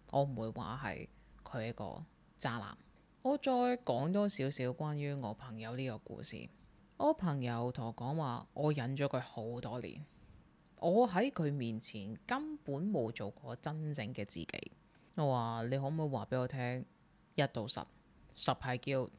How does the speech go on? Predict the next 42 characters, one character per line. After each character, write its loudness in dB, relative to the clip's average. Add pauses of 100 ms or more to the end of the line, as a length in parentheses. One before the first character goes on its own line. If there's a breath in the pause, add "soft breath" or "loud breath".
全 -8
副 -2
喺 2
度 -2
嘅， -4 (460 soft breath)
你 4
喺 6
佢 2
面 0
前 -4
有 -4
幾 -2
多？ 0 (360)
二 0 (140)
至 2
三。」 2 (600)
我 4
話： 8
「其 4
實 4 (140)
你 8
嘅 8
前 2
度 4 (420)
其 6
實 6
鍾 4
意 8
你 4
啲 2
乜 2
嘢 -4
呢？」 -4 (420 soft breath)
我 0
可 4
以 6
話 0
俾 0
你 6
聽， 0
佢 -4
係 -2